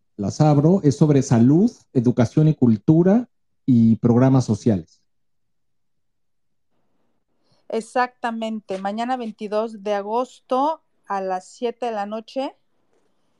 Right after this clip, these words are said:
Speaker 2: estaremos transmitiendo en vivo el foro desde Guanajuato. Ahora ya nada más con dos aspirantes,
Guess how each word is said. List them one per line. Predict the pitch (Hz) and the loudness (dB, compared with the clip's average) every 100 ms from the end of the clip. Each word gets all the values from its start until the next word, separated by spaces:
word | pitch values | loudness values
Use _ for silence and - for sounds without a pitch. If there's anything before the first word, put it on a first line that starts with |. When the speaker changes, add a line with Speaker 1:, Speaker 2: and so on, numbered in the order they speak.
| _ _ _ _ | _ _ _ _
Speaker 2:
estaremos | 202 196 - 196 202 214 226 | -12 -8 -4 -2 -4 -6 -8
transmitiendo | - 196 185 185 208 196 196 196 | -6 -6 -6 -12 -10 -8 -6 -6
en | 190 | -6
vivo | 190 185 190 - | -10 -6 -8 -6
el | 185 185 | -10 -10
foro | - 180 185 185 185 | -8 -4 -2 -4 -6
desde | 180 175 180 | -10 -10 -10
Guanajuato. | 175 175 180 180 214 220 220 285 311 _ | -10 -12 -12 -10 -2 -2 0 -2 -2 _
Ahora | 196 190 196 208 | -4 -2 -2 -2
ya | 202 | -6
nada | 202 196 196 | -8 -6 -6
más | 196 190 214 - - _ _ _ | -6 -10 -12 -18 -20 _ _ _
con | 208 196 | -8 -8
dos | 185 190 - _ | -6 -8 -8 _
aspirantes, | 190 - - 190 196 202 254 285 - | -20 -18 -14 -8 -6 -4 -4 -4 -8